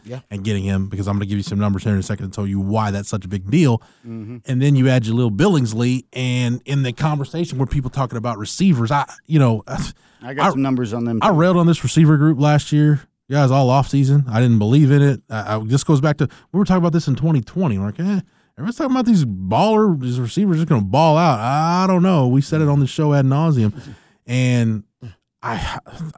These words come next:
Speaker 2: there's some Texas fans, guys, that are like, "Well, Jordan Whittington, if he's healthy," like, yeah, he hadn't been healthy. You
Speaker 1: Yeah.
Speaker 2: can't count on him to be healthy.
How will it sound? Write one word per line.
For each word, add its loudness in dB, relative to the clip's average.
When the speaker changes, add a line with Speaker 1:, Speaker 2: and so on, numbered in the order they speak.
Speaker 2:
there's -2
some 0
Texas 0
fans, 2
guys, 2
that 2
are -2
like, -4
"Well, -4
Jordan 2
Whittington, 2
if -2
he's -4
healthy," -2
like, 0
yeah, 4
he 4
hadn't 4
been 2
healthy. 0
You -6
Speaker 1:
Yeah. -6
Speaker 2:
can't 0
count 0
on 2
him 4
to 4
be 2
healthy. 0